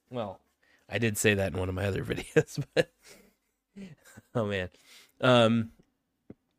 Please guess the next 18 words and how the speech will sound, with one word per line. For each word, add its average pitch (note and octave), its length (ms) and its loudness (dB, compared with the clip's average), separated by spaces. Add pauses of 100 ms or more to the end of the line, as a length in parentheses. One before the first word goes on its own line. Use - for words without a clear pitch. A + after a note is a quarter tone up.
(400)
no, A#2 140 0
I, - 180 -6
I, F2 380 -4
I, F2+ 280 -4
I'm A#2+ 100 2
a A#2 60 4
grifter. - 480 -4 (560)
I'm A#2+ 160 4
a C#3+ 80 6
grifter, C#3+ 580 6
baby. G#2+ 800 8 (640)
So A2 160 4
why F#2 340 4
don't F#2+ 340 0
you A2 80 2
kill G2+ 380 2
me? E2+ 460 -4 (1500)
Um, D3 800 6